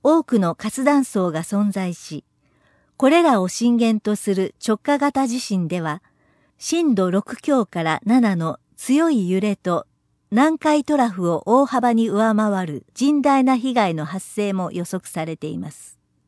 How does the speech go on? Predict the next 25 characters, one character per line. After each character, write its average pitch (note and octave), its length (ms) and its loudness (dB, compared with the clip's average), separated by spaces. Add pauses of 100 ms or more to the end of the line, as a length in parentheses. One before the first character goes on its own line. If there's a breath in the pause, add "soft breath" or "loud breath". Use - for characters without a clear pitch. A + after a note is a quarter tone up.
(1300)
リ D#4 140 4
ス - 160 -6
ク G#3+ 160 2
を F3+ 80 2
正 C#4 320 0
し - 40 -10
く F3 160 -6
知 - 220 -6
り、 E3 200 -6 (380)
住 E4+ 260 0
ま D4+ 100 6
い A#3 80 4
の F3 120 0
耐 B3 220 2
震 A#3 300 0
化 G#3 160 -2
や G3 300 0
地 A3 140 -4
震 D#4+ 300 0
保 C#4+ 120 -2
険 G#3+ 320 0
へ F3 100 -2
の D3+ 140 -4
加 F3+ 200 -6
入、 F3+ 340 -2